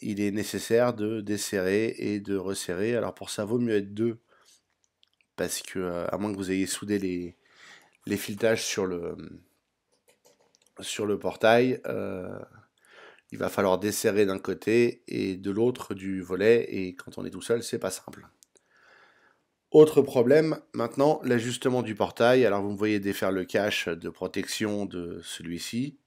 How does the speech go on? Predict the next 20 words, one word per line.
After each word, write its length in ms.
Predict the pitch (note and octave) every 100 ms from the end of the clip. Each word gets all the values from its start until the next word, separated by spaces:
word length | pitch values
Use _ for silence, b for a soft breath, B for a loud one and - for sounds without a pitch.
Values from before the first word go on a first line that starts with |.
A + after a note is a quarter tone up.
| _ _ _ -
côté 880 | F2+ - E2 D#2+ D#2+ D#2+ D#2+ E2 _ _ _ _ b b b b b b b -
volet 300 | G2 A2+ A2+
piéton 480 | G#2+ A#2+ G#2 A#2 A2
entre 180 | G2+ G2
guillemets, 360 | F2 G2+ A#2+
c'est 120 | A2+ G2
le 60 |
volet, 220 | F#2 F2+
c'est 400 | F2+ - - -
le 80 | F#2+
volet 200 | G2 G2+
secondaire, 640 | G2 G2+ F#2 G2 A2+ B2+ B2
c'est 200 | - F2+
celui 320 | - F#2+ G#2+
qui 120 | -
vient 200 | G2 F#2
se 80 | -
fermer 320 | F#2 F#2 F2+
sur 180 | - F2
l'autre, 400 | G#2+ C3+ -